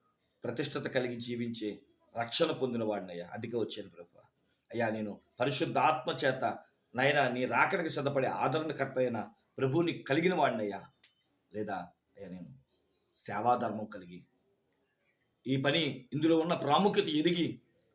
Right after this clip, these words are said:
తద్దీవెన పొందుకోవడానికి వచ్చిన ఒక సేవకుడు లాంటి వాడినయ్యా, నీ దాసుని ప్రభువా, అందుకే నీ సన్నిధికి వచ్చానే తప్ప ఘనత కోసమో, మెప్పు కోసమో, ప్రతిష్టత కోసమో కాదయ్యా" అని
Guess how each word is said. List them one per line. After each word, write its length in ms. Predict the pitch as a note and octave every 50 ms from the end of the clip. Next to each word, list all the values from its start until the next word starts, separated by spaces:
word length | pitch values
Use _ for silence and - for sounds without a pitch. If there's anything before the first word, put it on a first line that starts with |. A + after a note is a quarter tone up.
| _ C3
తద్దీవెన 480 | B2+ A#2+ G#2 F#2+ A#2 D3 D#3 D#3+ E3
పొందుకోవడానికి 600 | - C3+ C3 B2+ A#2+ A2 B2+ A#2+ A#2 A#2 A2+ A2+
వచ్చిన 360 | G#2+ - - G2+ G2 F#2+ F2 - _
ఒక 100 | - -
సేవకుడు 480 | - - G#2 G#2 G#2+ A#2+ A#2 - A#2+ A2+
లాంటి 240 | G#2+ G2+ F#2+ -
వాడినయ్యా, 240 | F#2+ F2+ F2 E2+ E2+ - _ _ _ _ _ _ _ _ _ _ _ _ _ _ _ _ _ - - _ _
నీ 80 | G#2+ A2
దాసుని 480 | F2+ F2+ F2 G2+ G#2+ - - A2+ A2+
ప్రభువా, 440 | - - F#2+ - - F2+ F2+ E2+ - - _ _ _ _ _ _ _ _ _ _ _ _ _ _ -
అందుకే 220 | G#2+ A2 A2+ D3
నీ 120 | D3 D3 C3+
సన్నిధికి 380 | C3+ - A#2 A#2 A2+ A2+ -
వచ్చానే 280 | A2 A2 - A#2+ A2 G#2+
తప్ప 280 | G#2+ G2+ G2+ - G2+ G2 F2 - _ _ _ _ _ _
ఘనత 240 | - A2+ A#2 C3 C#3
కోసమో, 440 | C#3 D3+ D3 C#3 C#3 C3+ C#3 C#3 C#3
మెప్పు 280 | C3+ B2+ A#2 - -
కోసమో, 400 | - C3+ C3 B2+ B2+ - B2 B2+
ప్రతిష్టత 440 | A#2+ - A#2+ A2+ - C#3 C3+ - C3+
కోసమో 420 | A#2+ C3+ B2 B2 A#2+ A#2+ A2+ A#2 A2+
కాదయ్యా" 420 | A2 G#2 F#2+ F#2+ G2 G2 G2 F#2+
అని 180 | F#2 E2 F2+